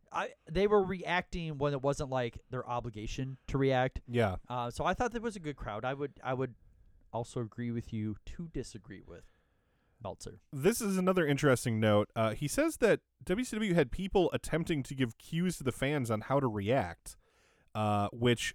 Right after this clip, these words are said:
Speaker 2: I mentioned 'cause I think that's interesting. I don't know if you've seen it. Um,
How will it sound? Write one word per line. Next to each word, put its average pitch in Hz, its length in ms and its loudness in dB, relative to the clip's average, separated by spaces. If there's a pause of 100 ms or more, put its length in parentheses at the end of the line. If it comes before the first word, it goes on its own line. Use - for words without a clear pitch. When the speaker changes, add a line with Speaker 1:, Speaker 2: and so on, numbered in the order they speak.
Speaker 2:
I 120 100 4
mentioned 123 520 2
'cause 127 140 2
I 120 100 6
think 185 160 0
that's 151 160 4
interesting. 123 420 0
I 120 60 2
don't 127 100 2
know 131 80 6
if 117 100 2
you've 113 200 -4
seen 185 300 0
it. 104 180 4 (680)
Um, 107 540 0